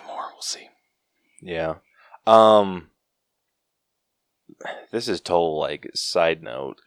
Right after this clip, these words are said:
Speaker 2: but y-, you remember what they did with the Amazing Spider-Man,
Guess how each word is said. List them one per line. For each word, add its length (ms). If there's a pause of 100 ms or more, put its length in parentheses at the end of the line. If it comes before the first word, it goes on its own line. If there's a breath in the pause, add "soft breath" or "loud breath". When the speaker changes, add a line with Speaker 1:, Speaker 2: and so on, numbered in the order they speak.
(260)
Speaker 2:
but 360 (760)
y-, 180
you 160
remember 280
what 160
they 100
did 320
with 180
the 80
Amazing 380
Spider-Man, 540